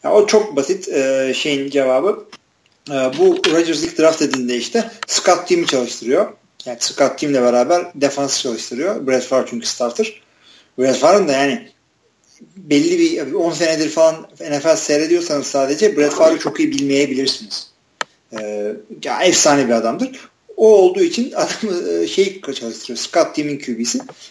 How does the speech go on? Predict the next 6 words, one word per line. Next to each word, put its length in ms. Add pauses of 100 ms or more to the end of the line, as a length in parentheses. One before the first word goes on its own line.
Her 240
başarılı 380
bir 40
hareket 300
yaptığında, 540 (300)
e, 380